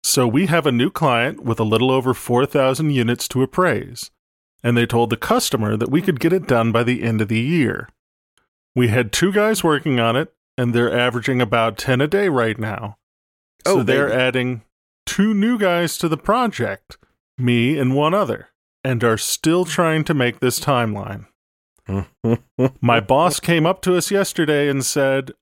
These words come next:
Speaker 1: "All right, we need everyone to get their average up to thirty a day.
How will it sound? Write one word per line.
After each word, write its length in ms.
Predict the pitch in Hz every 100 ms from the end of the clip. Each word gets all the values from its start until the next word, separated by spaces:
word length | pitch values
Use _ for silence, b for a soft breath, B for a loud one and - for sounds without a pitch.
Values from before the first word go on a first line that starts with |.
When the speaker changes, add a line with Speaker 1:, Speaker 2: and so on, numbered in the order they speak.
| -
Speaker 1:
"All 140 | 139
right, 200 | 147 147
we 140 | 135 123
need 260 | 120 120 -
everyone 460 | 127 156 156 156
to 60 | 160
get 200 | 147 156
their 200 | 135 120
average 400 | 123 127 131 117
up 220 | 127 -
to 140 | - 117
thirty 440 | - 127 120 123
a 60 | 123
day. 440 | 120 110 95 -